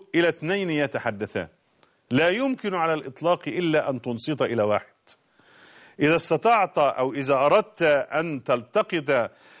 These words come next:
يعني، الموضوعين في نفس الوقت لن تستطيع، ولكن الإبصار غير ذلك، وهذا سر بديع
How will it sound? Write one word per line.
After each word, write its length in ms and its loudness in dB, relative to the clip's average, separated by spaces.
يعني، 280 -2
الموضوعين 920 0
في 200 -4
نفس 320 -2
الوقت 560 -2
لن 240 -2
تستطيع، 600 -4
ولكن 680 0
الإبصار 680 0
غير 240 2
ذلك، 380 -2
وهذا 500 0
سر 540 -2
بديع 760 0